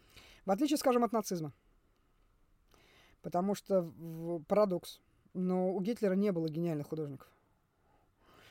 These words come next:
Был один гениальный архитектор, но с художниками всё было гораздо хуже. Наверное, потому что нацистский режим изначально был людоедским, а советский режим всё-таки изначально людоедским не был, он стал таковым в силу определённых обстоятельств.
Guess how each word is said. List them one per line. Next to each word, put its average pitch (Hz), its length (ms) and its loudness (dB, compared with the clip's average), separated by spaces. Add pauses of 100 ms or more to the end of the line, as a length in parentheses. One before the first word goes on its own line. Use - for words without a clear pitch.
(160)
Был 185 160 2
один 196 220 4
гениальный 185 380 2
архитектор, 202 480 -2
но 175 60 -2
с - 60 -10
художниками 190 460 -2
всё 170 140 -10
было 175 160 -4
гораздо 170 340 0
хуже. 143 340 -12 (380)
Наверное, 233 240 0
потому 233 260 2
что 233 200 -2
нацистский 214 440 0
режим 202 220 -2
изначально 202 420 0
был 160 140 0
людоедским, 143 680 -4 (120)
а 147 340 -6
советский 180 440 -4
режим 170 180 -4
всё-таки - 380 -10
изначально 170 400 -2
людоедским 160 500 -2
не 208 140 -2
был, 175 120 -4
он 156 80 -6
стал 170 240 -4
таковым 135 500 -10
в - 60 -16
силу 156 240 -6
определённых 147 380 -10
обстоятельств. - 400 -14